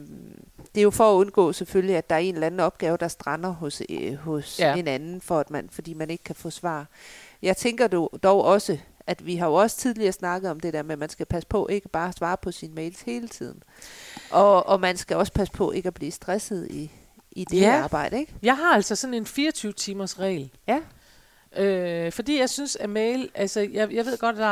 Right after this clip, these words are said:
Speaker 2: andre, der har det anderledes, men vi har jo forskellige jobs. Vi har
Speaker 1: Ja.
Speaker 2: været omkring det, at der er ikke noget, der kan provoka-,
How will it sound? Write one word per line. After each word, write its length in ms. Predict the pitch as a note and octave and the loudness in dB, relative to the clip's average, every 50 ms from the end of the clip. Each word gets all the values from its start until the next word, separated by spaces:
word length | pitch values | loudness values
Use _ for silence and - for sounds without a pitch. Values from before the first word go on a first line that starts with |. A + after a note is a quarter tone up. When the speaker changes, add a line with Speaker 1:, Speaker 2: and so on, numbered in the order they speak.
| F#3 | 2
Speaker 2:
andre, 200 | F3+ G#3+ A#3+ B3 G3 | 0 -2 -4 -4 -4
der 60 | G3 | -4
har 200 | F#3 F#3 G#3+ G#3 | -4 -2 0 0
det 80 | G3 F#3 | 0 0
anderledes, 280 | F#3 G3+ A3 G#3+ G3 | 0 0 -2 -4 -6
men 160 | G#3+ G3+ G3 | -6 -6 -6
vi 60 | G3 G3+ | -6 -8
har 300 | F3 - - B3+ C#4+ C4+ | -10 -6 -4 -2 -2 -2
jo 120 | G3+ E3+ | -2 -4
forskellige 520 | D#3+ - F3+ - - - A3 A3 G#3 F3+ - - | -6 -8 -10 -8 -2 0 0 0 0 -2 -2 -2
jobs. 260 | E3+ F3 F3+ - - | -2 -2 -2 -4 -6
Vi 80 | G3 G3+ | -4 -2
har 140 | G3+ G#3 G#3 | 2 2 2
Speaker 1:
Ja. 60 | G3+ | 2
Speaker 2:
været 120 | F#3 E3+ | 0 -2
omkring 380 | E3 E3 - - A3 A3 G3+ - | -6 -6 -6 -6 -6 -6 -6 -6
det, 180 | F#3+ F3+ F#3+ | -6 -6 -6
at 200 | - - E3+ - | -6 -6 -6 -2
der 60 | - E3 | -2 -2
er 80 | D#3+ | -2
ikke 180 | E3+ F#3 - - | -2 -4 -8 -8
noget, 140 | F3+ F3+ F3+ | -8 -8 -8
der 60 | F3+ | -8
kan 120 | - - | -10 -12
provoka-, 420 | - - E3+ D3+ - - E3 E3 | -10 -10 -10 -10 -10 -10 -12 -12